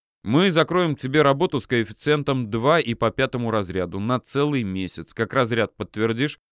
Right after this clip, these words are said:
так следующую зарплату выплатим». Я вскинул бровь, демонстрируя своё удивление.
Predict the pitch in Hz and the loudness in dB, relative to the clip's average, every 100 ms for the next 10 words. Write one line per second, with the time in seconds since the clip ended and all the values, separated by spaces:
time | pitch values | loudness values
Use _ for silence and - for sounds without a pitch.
0 | _ _ _ - 165 - 104 98 92 107 | _ _ _ -2 -2 -2 -4 -4 -6 -4
1 | 98 107 - 101 - 98 98 - 92 - | 0 -2 0 -4 -4 -6 -6 -4 -6 -6
2 | 90 - _ _ _ _ _ _ _ _ | -10 -14 _ _ _ _ _ _ _ _
3 | - 92 95 139 202 - 170 143 110 101 | -10 -4 2 2 2 -2 -2 0 0 2
4 | 135 170 123 120 98 - 101 113 127 127 | 2 0 -2 -2 -4 -6 0 2 2 0
5 | - 101 92 101 104 117 101 90 90 | 0 0 0 0 -2 0 0 -2 -6